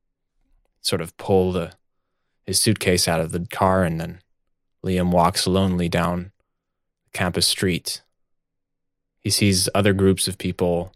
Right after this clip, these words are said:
joining up, uh, families saying goodbye, but he's all alone.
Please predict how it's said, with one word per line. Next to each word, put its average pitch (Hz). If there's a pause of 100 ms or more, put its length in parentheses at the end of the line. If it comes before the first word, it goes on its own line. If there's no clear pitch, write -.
(140)
joining 90
up, 82 (920)
uh, 95
families 87
saying -
goodbye, 87 (1500)
but -
he's 95
all 101
alone. 107